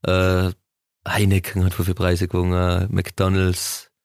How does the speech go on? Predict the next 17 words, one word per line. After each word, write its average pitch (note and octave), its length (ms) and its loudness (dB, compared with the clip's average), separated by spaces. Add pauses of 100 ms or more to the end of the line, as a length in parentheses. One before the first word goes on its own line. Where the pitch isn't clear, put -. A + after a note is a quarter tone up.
(580)
Visa, G2 680 2
also F2+ 220 0
so F2 100 -4
die F#2 100 0
fetten G2+ 320 -2
Konzerne G2 600 2
eigentlich A2 440 2 (180)
und F#2+ 200 0
halt F#2 220 0
dazu G2 400 0
natürlich F#2 400 0
auch F#2 100 2
die, F2+ 260 0 (380)
die E2 60 -4
fetten G2 320 -2
Agenturen F2+ 420 0
dahinter. A2+ 560 0